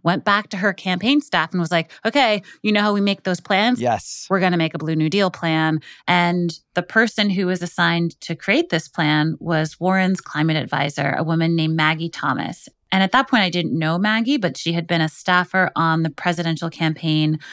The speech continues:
Speaker 1: of Washington Governor Jay Inslee before he withdrew from the race. And Inslee's campaign was all about climate. So Maggie was deeply involved in crafting his climate plan, which was considered the gold standard.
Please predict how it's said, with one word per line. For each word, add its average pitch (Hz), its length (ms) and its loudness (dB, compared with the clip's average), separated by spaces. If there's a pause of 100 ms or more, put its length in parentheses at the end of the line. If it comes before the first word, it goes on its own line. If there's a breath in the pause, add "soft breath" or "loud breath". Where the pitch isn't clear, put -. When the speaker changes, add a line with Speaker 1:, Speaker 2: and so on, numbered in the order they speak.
(300 loud breath)
Speaker 1:
of 165 160 0
Washington 156 480 2
Governor 151 380 0
Jay 151 260 -6
Inslee 190 640 -2
before 160 300 -4
he 156 260 -4
withdrew 180 340 -4
from 202 220 -2
the 208 100 0
race. 220 400 -2 (420 loud breath)
And 185 220 4
Inslee's 262 460 4
campaign 180 520 2
was 165 240 2 (200)
all 160 480 6
about 143 540 -2
climate. - 540 -10 (120)
So - 200 -4
Maggie 160 380 0
was 147 380 -4
deeply 180 300 -2
involved 151 500 0
in 156 180 0
crafting 151 580 -2
his 185 280 -4
climate 180 400 -2
plan, 170 420 2 (380 loud breath)
which - 520 -2 (140)
was 165 160 -4
considered 160 540 -2
the 160 80 -2
gold 160 320 -2
standard. - 520 -4